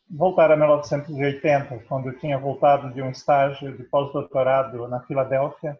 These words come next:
na Universidade da Pensilvânia, com Labov, e o Tubino me falou, Nós precisamos de um professor de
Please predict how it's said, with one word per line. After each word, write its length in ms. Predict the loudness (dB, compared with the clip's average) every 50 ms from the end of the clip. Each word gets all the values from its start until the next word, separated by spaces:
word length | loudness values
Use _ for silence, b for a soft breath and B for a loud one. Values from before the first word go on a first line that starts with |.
| _ _ _ _ _ _ _ _ _ _ _ _ _ _ _ _ -8
na 80 | -8
Universidade 640 | -8 -6 -8 -8 -10 -10 -10 -4 -2 -2 -2 -2 -4
da 60 | -12
Pensilvânia, 800 | -10 -10 -10 -12 -10 -12 -16 -12 -8 -6 -6 -6 -6 -8 -10 -12 _
com 140 | -10 -6 -4
Labov, 680 | -4 -4 -4 -4 -4 -2 -4 -4 -6 -10 -14 -16 -16 -18 _ _ _ _ _ _ _ _ _ _ _ _ _ _ _ _ _ _ _ _ _ -10
e 60 | -10
o 100 | -10 -8
Tubino 300 | -10 -8 -8 -6 -8 -8
me 160 | -8 -10 -10
falou, 320 | -6 -4 -2 -2 -2 -2 -4
Nós 260 | -6 -10 -10 -12 _
precisamos 540 | -18 -18 -18 -14 -6 -4 -4 -4 -4 -8 -12
de 80 | -14
um 40 | -16
professor 680 | -14 -14 -14 -14 -14 -16 _ -10 -10 -10 -10 -10 -12
de 420 | -14 -12 -10 -10 -10 -10 -10 -12